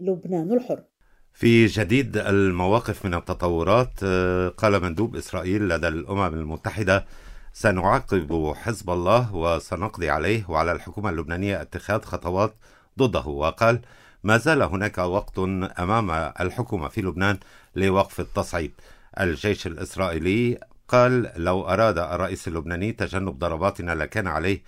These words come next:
Speaker 2: منع حزب الله من إطلاق الصواريخ والطائرات المسيرة من الأراضي اللبنانية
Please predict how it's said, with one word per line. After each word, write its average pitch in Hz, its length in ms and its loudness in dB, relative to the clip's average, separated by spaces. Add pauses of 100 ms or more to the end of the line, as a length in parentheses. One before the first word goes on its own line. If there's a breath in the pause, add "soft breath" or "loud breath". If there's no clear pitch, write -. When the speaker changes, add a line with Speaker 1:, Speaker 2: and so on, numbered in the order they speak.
(280 soft breath)
Speaker 2:
منع 117 220 2
حزب 82 300 -6
الله 87 260 -2
من 85 160 -8
إطلاق 95 440 -2
الصواريخ 87 580 -4
والطائرات 82 520 -4
المسيرة 82 500 -4
من 82 220 -4
الأراضي 82 420 -4
اللبنانية 82 640 -4